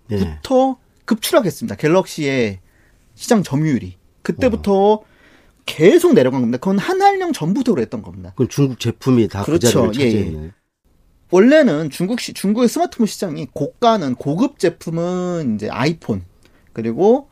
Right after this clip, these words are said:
Speaker 2: 중저가는 삼성
Speaker 1: 삼성이
Speaker 2: 갤럭시였는데,
Speaker 1: 있었죠. 예.
Speaker 2: 이 오포, 비보, 그리고, 어,
Speaker 1: 하여튼 중국
Speaker 2: 화웨이,
Speaker 1: 제품이.
Speaker 2: 네,
Speaker 1: 예.
Speaker 2: 화웨이라든지 이런 샤오미 같은 제품들이
Speaker 1: 예.
Speaker 2: 이, 이 저가부터 해서 축 올라오면서 완전 삼성을 앞-,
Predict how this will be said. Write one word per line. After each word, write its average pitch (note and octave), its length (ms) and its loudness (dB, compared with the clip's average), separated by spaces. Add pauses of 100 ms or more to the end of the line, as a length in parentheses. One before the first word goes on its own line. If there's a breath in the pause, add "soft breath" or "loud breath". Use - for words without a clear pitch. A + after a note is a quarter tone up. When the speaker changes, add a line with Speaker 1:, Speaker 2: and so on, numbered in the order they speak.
(100)
Speaker 2:
중저가는 F#3+ 540 0
삼성 C4+ 420 0
Speaker 1:
삼성이 F#3+ 160 4
Speaker 2:
갤럭시였는데, C#3 760 4
Speaker 1:
있었죠. A#2 200 -6
예. F2+ 200 -10 (520 loud breath)
Speaker 2:
이 A#3 440 0
오포, A3 380 0
비보, A3+ 880 2
그리고, F3+ 680 0 (1600)
어, B2 200 -4
Speaker 1:
하여튼 B2 300 -2
중국 - 100 -2
Speaker 2:
화웨이, A3+ 240 6
Speaker 1:
제품이. G#2+ 480 0
Speaker 2:
네, D#3+ 80 4
Speaker 1:
예. C3+ 40 6
Speaker 2:
화웨이라든지 G3 960 2
이런 C#3+ 220 0
샤오미 C4+ 300 2
같은 G#3 260 2
제품들이 E3 640 -2
Speaker 1:
예. F2 140 -4 (280 soft breath)
Speaker 2:
이, G#3+ 180 0 (220)
이 G3 100 -6
저가부터 D4 500 2
해서 B3 200 2
축 - 240 -6
올라오면서 A3 460 4
완전 F3+ 240 -2
삼성을 A3+ 680 -2
앞-, B3+ 220 -2